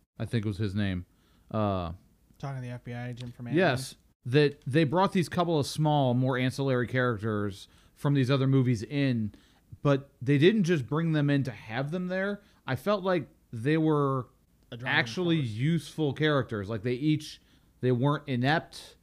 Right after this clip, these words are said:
Speaker 2: Mm-hmm.
Speaker 1: They did their jobs. They had interesting things to say. And so, and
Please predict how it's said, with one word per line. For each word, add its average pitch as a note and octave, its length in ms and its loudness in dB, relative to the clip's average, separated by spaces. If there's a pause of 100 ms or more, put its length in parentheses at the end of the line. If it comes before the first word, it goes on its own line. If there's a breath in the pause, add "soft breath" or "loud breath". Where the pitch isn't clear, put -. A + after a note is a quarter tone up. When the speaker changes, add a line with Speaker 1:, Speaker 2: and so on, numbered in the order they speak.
(160)
Speaker 2:
Mm-hmm. B2 300 -8
Speaker 1:
They A2 520 0 (120)
did C3+ 220 2
their G#2+ 160 -4
jobs. C#3+ 840 0
They G2+ 300 -2
had G2 680 -4
interesting C3+ 440 -2
things A#2 240 -2
to F#2 120 -8
say. C3 640 4 (340 soft breath)
And A#2+ 100 -2
so, A#2+ 380 2
and E3 240 -2